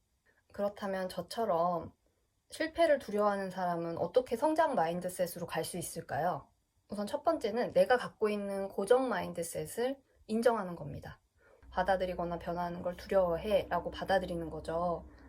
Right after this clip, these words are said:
그 다음에 그리고 내가 어떤 때 이 나의 고정 마인드셋이 등장하는지 파악하는 거예요. 예를 들면 뭔가 큰 도전을 앞두고 있을 때,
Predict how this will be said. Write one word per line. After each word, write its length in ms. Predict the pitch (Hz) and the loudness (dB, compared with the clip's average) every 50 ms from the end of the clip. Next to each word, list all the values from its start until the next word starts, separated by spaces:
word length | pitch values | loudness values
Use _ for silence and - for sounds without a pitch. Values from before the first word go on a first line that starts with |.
| - - - - - - - - - - | -20 -20 -20 -20 -20 -20 -20 -20 -20 -20
그 100 | - - | -4 0
다음에 520 | - 180 175 175 185 220 262 277 233 - - - - - - - - - - - - | 2 2 2 2 0 0 0 0 0 -2 -8 -18 -20 -20 -20 -20 -20 -20 -20 -12 -6
그리고 260 | - 233 247 240 240 | -2 -2 0 0 4
내가 240 | 196 185 185 - - | 4 4 6 6 4
어떤 560 | - - 202 220 220 - - 330 320 311 - | 4 4 4 2 2 4 4 4 4 2 2
때 220 | - 196 190 180 175 | 4 6 6 6 6
이 240 | 170 185 190 185 | 2 -4 -4 0
나의 280 | 180 170 170 170 180 185 | 0 2 4 4 4 2
고정 320 | 185 190 196 220 214 214 190 | 2 0 2 2 2 2 2
마인드셋이 580 | 180 165 165 170 170 185 175 - 180 170 175 | -2 -2 -4 -4 -6 -8 -8 -8 -8 -8 -8
등장하는지 640 | 170 - 196 185 185 190 185 180 175 170 170 160 165 170 | -10 -8 -8 -4 -2 -2 -2 -2 -2 -6 -6 -8 -10 -6
파악하는 540 | - - 285 294 285 - - 175 165 151 | -4 -2 -2 -2 -2 -6 -10 -10 -8 -8
거예요. 240 | - - - - - - - _ _ _ | -8 -8 -8 -10 -14 -16 -18 _ _ _
예를 220 | 185 185 185 185 | -2 -2 -2 0
들면 300 | 180 180 180 175 175 180 - - - - _ | -4 -4 -4 -4 -8 -10 -10 -16 -20 -20 _
뭔가 260 | - 185 185 180 175 | -4 -2 0 0 -2
큰 200 | - - - 311 | -2 -4 -4 -4
도전을 460 | 277 - 196 190 214 208 208 196 175 160 | -2 -2 0 4 4 4 4 4 0 -2
앞두고 320 | 147 - - 175 160 170 | -2 -4 -10 -8 -4 -4
있을 320 | 160 165 - 165 165 - | -6 -4 -6 -12 -12 -2
때, 240 | - 196 214 240 254 | 0 0 2 2 -2